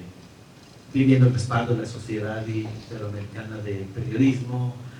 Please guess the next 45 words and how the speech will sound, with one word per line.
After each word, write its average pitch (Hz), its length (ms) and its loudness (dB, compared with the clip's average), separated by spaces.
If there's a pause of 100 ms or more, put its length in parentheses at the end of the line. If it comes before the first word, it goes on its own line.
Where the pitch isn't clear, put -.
(380)
eh, 107 260 -4
pidiendo 127 760 2 (220)
la 113 100 -4
Organización 120 520 2
de 113 140 2
Derechos 110 360 -2
Humanos. 135 460 6 (160)
Hemos 165 180 -4
solicitado 143 460 0
muchas 127 260 -6
cosas, 123 220 -10 (100)
pero 135 300 -4
por 180 140 -6
eso 190 180 -8
que 170 80 -6
cada 170 240 -2
estado 160 380 -4
es - 80 -4
autónomo 135 580 -2 (680)
en 131 140 0
el 127 80 0
tomar 127 260 -2
sus - 160 -4
decisiones. 117 600 -2
Y 117 40 0
el 120 80 -2
gobierno 165 680 2 (380)
es 147 120 -2
un 165 160 2
gobierno 151 640 2
populista 131 640 -2
que 131 140 -2
realmente 139 640 -2
logró 131 540 0
toda 165 340 -2
la 151 80 -6
aceptación 127 760 -6
de 147 100 -4
la 135 120 -2
gente, 135 380 -6
la 120 140 -4
gran 131 200 -4
mayoría 127 420 -2
de 127 80 0
gente. 127 340 -8